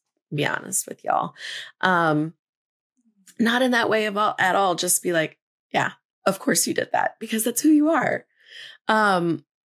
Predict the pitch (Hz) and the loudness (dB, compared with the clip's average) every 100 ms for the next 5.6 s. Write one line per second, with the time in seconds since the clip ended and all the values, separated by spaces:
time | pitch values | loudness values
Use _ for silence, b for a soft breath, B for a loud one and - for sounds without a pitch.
0 | _ _ _ _ _ _ - 233 226 131 | _ _ _ _ _ _ 0 2 2 0
1 | 214 - 220 214 277 285 214 202 190 185 | -4 -4 -6 -2 0 0 0 0 0 -2
2 | - - 240 220 202 196 - 156 - 156 | -6 -8 -2 0 0 0 -2 -2 0 0
3 | 117 - 143 143 - - 180 - 185 202 | -2 -4 -6 -2 -4 -4 -6 -4 -2 -2
4 | 269 - 220 220 202 190 180 165 - 175 | -2 -4 -6 -4 -4 -4 -6 -6 -2 -2
5 | 156 151 - - - - | -2 -4 -4 -4 -4 -12